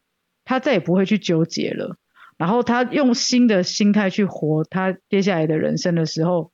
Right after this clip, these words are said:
她原本的那些心结、那些病痛就全部都不见，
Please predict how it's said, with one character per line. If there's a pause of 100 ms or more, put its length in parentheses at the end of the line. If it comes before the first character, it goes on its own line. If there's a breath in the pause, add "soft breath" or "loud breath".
她
原
本
的
那
些
心
结、 (160)
那
些
病
痛 (140)
就
全
部
都
不
见，